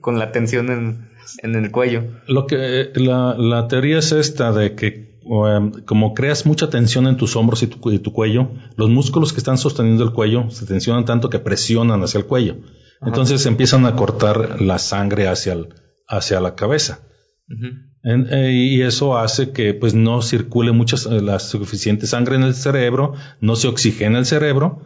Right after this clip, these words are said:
Speaker 2: y obviamente se empieza a crear los dolores de cabeza, la falta de oxigenación.
Speaker 1: Ujú.
Speaker 2: Entonces, eh, con esto lo que pasa con la, con la terapia esta, se re-, al relajar todo, in-, se influ-, se incrementa el flujo de sangre hacia el cerebro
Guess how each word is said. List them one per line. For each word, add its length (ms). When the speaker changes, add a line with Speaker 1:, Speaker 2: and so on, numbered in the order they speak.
Speaker 2:
y 180
obviamente 460
se 120
empieza 300
a 40
crear 240
los 140
dolores 260
de 80
cabeza, 440
la 120
falta 280
de 40
oxigenación. 880
Speaker 1:
Ujú. 260
Speaker 2:
Entonces, 600
eh, 160
con 180
esto 220
lo 100
que 140
pasa 320
con 140
la, 200
con 220
la 360
terapia 560
esta, 600
se 400
re-, 140
al 120
relajar 420
todo, 640
in-, 360
se 160
influ-, 420
se 160
incrementa 540
el 120
flujo 300
de 80
sangre 280
hacia 120
el 60
cerebro 420